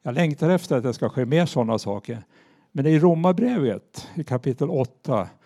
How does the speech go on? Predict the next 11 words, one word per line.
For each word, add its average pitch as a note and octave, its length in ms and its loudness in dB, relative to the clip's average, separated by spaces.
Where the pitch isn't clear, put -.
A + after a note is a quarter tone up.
säger B2 320 0
Paulus A2+ 560 -2
att G#2+ 100 -6
den A2 120 -8
heliga A#2 340 -2
andes, A#2 540 -4
en E3+ 200 0
av C#3+ 100 2
hans C#3 260 0
största - 540 2
uppgifter, A#2+ 840 2